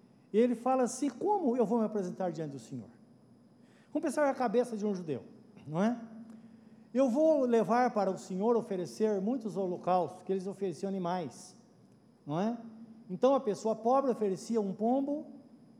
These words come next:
e a pessoa mais rica oferecia um boi, ou então a, um, um cordeiro, dependendo da, da,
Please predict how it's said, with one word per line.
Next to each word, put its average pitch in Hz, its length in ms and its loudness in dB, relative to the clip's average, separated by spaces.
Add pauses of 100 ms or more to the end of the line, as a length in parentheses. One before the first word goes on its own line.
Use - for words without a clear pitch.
(800)
e 208 480 0
a 190 80 -4
pessoa 202 580 0
mais 190 200 -4
rica 220 240 -2
oferecia 190 400 -4
um 202 60 -4
boi, 208 340 2
ou 165 100 -2
então 190 480 -4
a, 160 220 -8
um, 135 500 -8
um 143 60 -8
cordeiro, 180 580 0 (260)
dependendo 180 560 -4
da, 165 220 -6
da, 135 480 -6